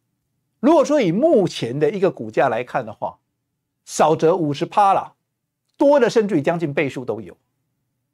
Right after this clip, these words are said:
那你认为在现在震荡的过程里面，拉回它是不是就是一个很好的一个机会？你看今天，哎，我讲这些，我不是今天，今，今天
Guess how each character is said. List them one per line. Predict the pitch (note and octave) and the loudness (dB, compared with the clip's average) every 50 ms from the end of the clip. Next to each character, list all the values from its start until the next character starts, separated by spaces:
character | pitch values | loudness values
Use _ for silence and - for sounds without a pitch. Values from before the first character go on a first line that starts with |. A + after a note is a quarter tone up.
| _ _ _ _ _ _ - | _ _ _ _ _ _ -2
那 | F3+ F3+ | 0 0
你 | D#3 C3+ | 0 0
认 | B2+ E3 E3+ D3 | 0 0 0 0
为 | C3+ C3+ | -2 0
在 | D3+ D3+ | 0 -2
现 | C#3+ - E3 | 0 0 -2
在 | D3+ C#3+ | -2 -2
震 | C3+ - D3+ C#3 | 0 0 -4 -2
荡 | C3+ C#3 B2+ | -2 -4 -6
的 | A#2+ | -6
过 | A#2 - B2+ A2+ | -8 -8 -8 -8
程 | - A#2+ B2 | -10 -14 -16
里 | A#2 F#2 | -16 -14
面， | F2 A2 A#2 G2 F2 _ _ _ _ _ _ _ - | -14 -14 -16 -16 -16 _ _ _ _ _ _ _ -8
拉 | C3+ D3 D#3 D3+ D#3+ E3+ | -2 0 0 2 2 0
回 | - - - F2+ F2 G2 A2+ _ _ _ _ _ _ | 0 -2 -8 -14 -14 -14 -16 _ _ _ _ _ _
它 | - D3 | -8 -8
是 | C#3+ - D3+ | -8 -6 -10
不 | B2+ B2+ | -8 -6
是 | |
就 | C3 B2 | -8 -8
是 | A2+ C3+ | -8 -8
一 | |
个 | A#2+ A2 | -8 -8
很 | G2+ - G#2+ A2+ | -8 -10 -12 -14
好 | A#2+ - G2 F2+ | -12 -14 -14 -14
的 | F2+ F#2 | -14 -18
一 | |
个 | F#2 G#2 | -20 -20
机 | F#2 - - G#2 G2+ | -18 -16 -16 -16 -12
会？ | - G#2+ G#2+ _ _ _ _ _ _ _ _ _ _ _ | -14 -14 -14 _ _ _ _ _ _ _ _ _ _ _
你 | - A2 | -10 -4
看 | B2 D#3 C#3 | -2 -2 -2
今 | - D3+ C#3+ C#3 | -2 -6 -8 -6
天， | - D3 C#3+ C#3+ C#3+ _ _ _ - | -4 -4 -6 -6 -8 _ _ _ -2
哎， | A3+ G3 | 0 2
我 | E3+ G#3+ A#3 | 2 2 2
讲 | A#3 F3 D3 | 2 2 0
这 | F#3+ | 0
些， | F3+ A3+ | 0 0
我 | G#3+ C#3+ | 0 0
不 | A#2+ C3+ | -2 -6
是 | F3 F#3 | -8 -6
今 | F#3 G3 F#3 F3+ | -4 -4 -2 -2
天， | F#3 F3+ - | -4 -4 -6
今， | - F#3+ E3 | -10 -14 -10
今 | - A3 A3 G#3 | -6 -4 -4 0
天 | F3+ G#3 G3+ G#3 | 0 -2 -2 -2